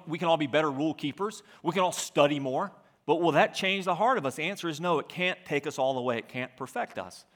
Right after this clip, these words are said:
So the passage says, "Consequently." So as a result, since this can't take you where God wants you to be,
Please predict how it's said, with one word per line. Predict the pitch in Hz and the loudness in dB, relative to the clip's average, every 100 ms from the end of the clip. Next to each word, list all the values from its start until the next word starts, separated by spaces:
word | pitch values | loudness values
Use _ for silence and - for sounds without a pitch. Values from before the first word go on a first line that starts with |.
| _ - - | _ -20 -8
So | - | -4
the | 160 | 2
passage | 185 226 220 | 4 4 2
says, | 151 139 | -6 -6
"Consequently." | - 180 180 - 233 - 190 208 139 120 85 _ _ _ _ | 2 4 4 0 -8 0 2 2 -2 -10 -12 _ _ _ _
So | - | 0
as | 151 139 | 2 2
a | |
result, | 160 160 247 143 - - - | 0 6 6 6 -2 -20 -10
since | - 151 139 | -6 -6 0
this | 151 233 - | 4 4 2
can't | - 202 - | -2 -2 0
take | - 226 226 | 2 2 2
you | 220 | -2
where | 180 | 0
God | 143 190 196 | 4 4 2
wants | 165 196 - | 0 -2 -4
you | 202 | -6
to | 170 | -2
be, | 135 131 196 | 0 0 -4